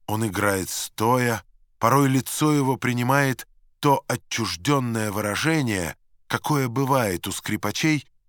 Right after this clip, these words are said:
когда они закрывают глаза. Но затем скрипка снова начинает ходить у него в руках,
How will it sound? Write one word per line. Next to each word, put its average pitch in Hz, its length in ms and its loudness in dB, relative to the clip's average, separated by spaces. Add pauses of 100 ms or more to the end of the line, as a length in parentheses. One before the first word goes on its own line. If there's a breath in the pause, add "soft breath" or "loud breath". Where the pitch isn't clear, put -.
когда 117 300 0
они 127 140 0
закрывают 113 580 -2
глаза. 87 600 -4 (640)
Но 98 180 -4
затем 98 380 -4
скрипка - 600 -6
снова 104 540 -2
начинает 95 520 -4
ходить 101 400 -8
у 95 40 -8
него 95 240 -6
в 82 100 -6
руках, 127 480 -2